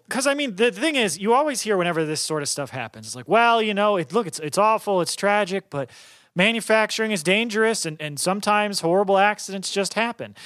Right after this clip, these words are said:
And every time somebody says that,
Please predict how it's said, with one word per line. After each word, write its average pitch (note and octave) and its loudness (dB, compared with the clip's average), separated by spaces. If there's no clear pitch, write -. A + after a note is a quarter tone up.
And A3+ -2
every D4 4
time D#4 2
somebody B3+ 0
says G3+ 2
that, D#3+ 0